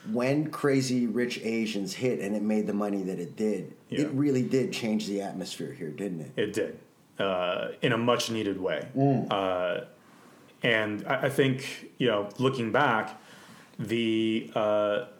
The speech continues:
Speaker 2: the, the, the prior, the last Hollywood-backed or studio,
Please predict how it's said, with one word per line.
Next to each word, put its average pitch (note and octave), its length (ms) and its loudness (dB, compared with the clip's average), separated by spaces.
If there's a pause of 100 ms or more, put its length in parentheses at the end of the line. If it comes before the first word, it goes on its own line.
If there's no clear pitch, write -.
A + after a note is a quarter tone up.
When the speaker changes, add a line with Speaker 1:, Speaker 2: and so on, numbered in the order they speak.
(520)
Speaker 2:
the, C3 220 -2
the, B2+ 220 0
the A#2+ 140 4
prior, D3+ 840 4
the A#2 100 4
last D#3 560 2 (140)
Hollywood-backed B2+ 1400 2 (1000)
or G#2 140 2
studio, B2 680 4